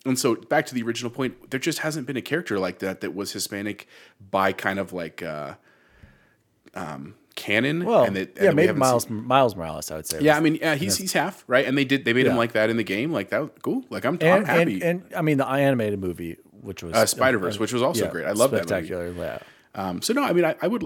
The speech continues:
Speaker 1: It's not that I wouldn't love to see it, but I also don't feel like, like, should you have a Hispanic Wolverine or should you have a Hispanic Superman? Like, mm, to me, no. Uh, but, but I, that also maybe is cool. Maybe that's an alternate history or something like that that could
Speaker 2: Yeah.
Speaker 1: happen someday. We'll see.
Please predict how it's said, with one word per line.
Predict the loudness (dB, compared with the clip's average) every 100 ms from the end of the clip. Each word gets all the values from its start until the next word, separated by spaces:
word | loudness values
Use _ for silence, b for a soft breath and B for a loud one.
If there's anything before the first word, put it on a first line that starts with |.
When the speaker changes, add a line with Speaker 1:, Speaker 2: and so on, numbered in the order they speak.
| -6
Speaker 1:
It's | -4
not | 0
that | 0
I |
wouldn't | 2 0 0
love | -2
to | -4
see | -2 -2
it, | 0
but | 2
I | 4
also | 4 0
don't | -4 -4 -6
feel | -4 -2
like, | 0 -4 -8 B
like, | -4 0
should | 0 0
you | -2
have | -2 -2
a | -4
Hispanic | -4 -6 -4 -4 -6
Wolverine | -2 -2 -2 -2 2 2 0
or | -6
should | -10 -8
you | -6
have | -4
a |
Hispanic | -4 -4 -4 -4
Superman? | -6 -4 -4 -4 -6
Like, | -8 -12 -20 -20
mm, | -20 -16 -16 -14 -14 -12 -12 -14 _ B B B _
to | -2
me, | 2 2 2
no. | 0 0 -2 -6 -16
Uh, | -16 -14
but, | -2 0 2 2
but | 2 4
I, | 2 0
that | 0
also | 2 0
maybe | -4 -4 -2
is | -4
cool. | -2 -2
Maybe | 0 0
that's | 0 -2
an | -4
alternate | -6 -4 -6 -6
history | -8 -6 -6
or |
something | -6 -8 -8 -8
like | -8
that | -10 -10
that | -8
could | -6
Speaker 2:
Yeah. |
Speaker 1:
happen | -6 -8
someday. | -10 -10 -10
We'll | -12 -12
see. | -12 -12